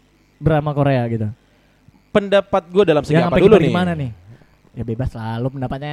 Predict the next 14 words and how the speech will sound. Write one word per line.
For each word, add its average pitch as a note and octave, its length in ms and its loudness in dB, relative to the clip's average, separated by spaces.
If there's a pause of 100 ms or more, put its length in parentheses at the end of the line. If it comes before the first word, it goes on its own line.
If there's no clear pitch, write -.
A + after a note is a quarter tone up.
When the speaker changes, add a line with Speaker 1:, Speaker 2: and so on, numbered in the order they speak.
(120)
Speaker 1:
yang C#3 100 -10
simpel E3+ 220 -8
aja, G3+ 140 -6
yang A#3+ 120 -4
bisa F#3 120 0
di F#3 160 -4
inilah, F#3 320 -6 (240)
yang D#3 180 -8
Speaker 2:
Eh. C#3+ 120 2
Speaker 1:
bisa, E3+ 280 0 (1400)
eh, D#3 1160 0 (220)
gampang E3+ 720 -2 (420)
Speaker 2:
Oh, B2+ 240 6
Speaker 1:
terima A2+ 240 2